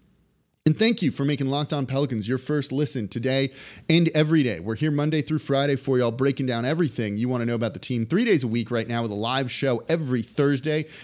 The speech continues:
at six P M Central. I'm excited to be here answering your questions. Those are fun. I hope you come and hang out. We have a good time there. Do the show. And yeah, it's a great way just to kind of talk some hoops during the season. I love it,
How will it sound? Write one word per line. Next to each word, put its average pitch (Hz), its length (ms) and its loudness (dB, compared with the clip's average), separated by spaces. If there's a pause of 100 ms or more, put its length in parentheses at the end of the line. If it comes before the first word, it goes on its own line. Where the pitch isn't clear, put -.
(160)
at 131 180 0
six - 420 2
P 123 220 -4
M 95 160 -4
Central. 135 380 0
I'm 135 100 0
excited 117 320 0
to 104 60 -2
be 113 160 0
here 110 200 0
answering 120 380 0
your 110 140 -2
questions. 110 400 -4 (340)
Those 285 180 4
are 320 60 0
fun. 147 320 2
I 143 120 2
hope 190 180 4
you 185 80 -4
come 170 180 2
and 143 100 0
hang 143 240 0
out. 143 180 0
We 156 80 2
have 151 80 2
a 131 40 -2
good 135 180 0
time 131 300 2
there. 220 220 2 (320)
Do 185 160 4
the 156 80 0
show. 233 400 2 (720)
And 233 120 0
yeah, 330 160 -2 (160)
it's - 80 -12
a 151 40 -12
great 185 140 2
way 190 140 2
just 156 160 -4
to 151 80 -6
kind 160 160 0
of - 80 -10
talk 151 180 0
some 127 160 -4
hoops 139 380 2
during 120 420 0
the 117 240 -4
season. 107 320 -2
I 98 80 -4
love 107 260 0
it, 117 160 -2